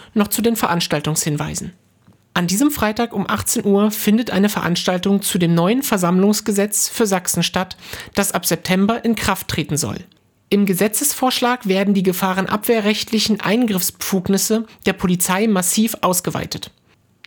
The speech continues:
Generell ordnet der Gesetzesentwurf die Versammlungsfreiheit dem Polizeirecht unter und höhlt das Grundrecht aus.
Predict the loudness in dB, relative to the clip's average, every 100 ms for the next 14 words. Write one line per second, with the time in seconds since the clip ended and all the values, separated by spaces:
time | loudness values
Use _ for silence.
0 | -2 2 4 4 2 2 0 0 0 0
1 | 0 0 0 0 -2 -2 2 2 0 -4
2 | -2 0 2 2 2 2 0 0 0 0
3 | -2 -2 -2 0 0 0 0 0 0 -2
4 | 0 2 2 0 -2 -12 -16 -2 0 2
5 | 2 2 0 -2 -2 -2 0 2 2 2
6 | -2 -2 -4 -4 -6 -8